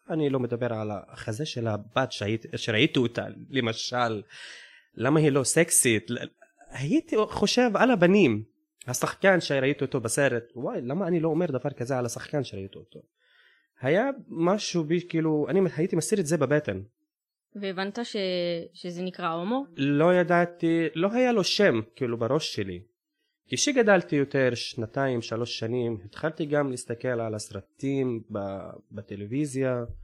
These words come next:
Speaker 1: בהוליווד. ידעתי שיש דבר שקוראים לו גיי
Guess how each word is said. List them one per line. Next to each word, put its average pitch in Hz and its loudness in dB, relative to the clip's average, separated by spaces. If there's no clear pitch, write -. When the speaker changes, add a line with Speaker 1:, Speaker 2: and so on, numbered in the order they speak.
Speaker 1:
בהוליווד. 139 2
ידעתי 131 -2
שיש 135 -4
דבר 131 0
שקוראים 131 -6
לו 123 2
גיי 117 0